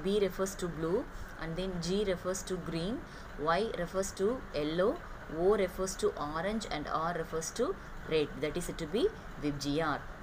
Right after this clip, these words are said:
Violet, indigo, blue, green, yellow, orange, and then red, red. So in a visible light, we can able to see a,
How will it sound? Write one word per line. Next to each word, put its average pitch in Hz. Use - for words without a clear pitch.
Violet, 151
indigo, 170
blue, 220
green, 180
yellow, 165
orange, 156
and 143
then 220
red, 143
red. 147
So 208
in 170
a 185
visible 202
light, 202
we 160
can 185
able 170
to 202
see 190
a, 196